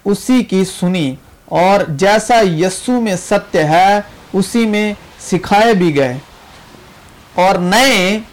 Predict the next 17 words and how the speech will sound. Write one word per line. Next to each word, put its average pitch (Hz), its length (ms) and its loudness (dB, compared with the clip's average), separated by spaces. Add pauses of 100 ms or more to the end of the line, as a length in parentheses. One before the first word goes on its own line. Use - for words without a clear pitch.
(480)
منشتو 202 680 0 (100)
کو 160 220 0 (140)
پہن 214 340 2
لو، 139 140 0 (460)
جو 180 140 0 (100)
پرمیشور 247 680 2 (120)
کے 190 180 2
انوسار 185 600 0
ستیہ 262 560 -2
کی 170 160 0 (100)
دھارمکتا 170 640 0 (480)
اور 180 240 0
پوترتا 214 760 0
میں 139 420 -2 (440)
سرجا 202 500 2 (100)
گیا 175 300 4
ہے، 127 140 -6